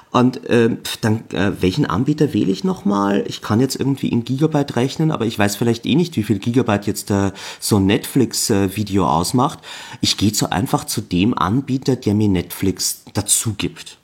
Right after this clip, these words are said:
Und dadurch habe ich sozusagen eine Kommodifizierung des Internets. Es ist nicht mehr ein Universaldienst,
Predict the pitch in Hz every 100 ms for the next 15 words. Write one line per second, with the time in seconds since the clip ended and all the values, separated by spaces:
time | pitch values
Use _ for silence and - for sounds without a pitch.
0 | _ - 101 101 98 - - - - -
1 | 104 123 117 113 123 127 - 104 101 113
2 | 107 - 110 107 104 107 - - 160 156
3 | 135 110 - 165 104 76 - 87 95 117
4 | 110 101 - 101 90 80 85 82 113 156
5 | 220 -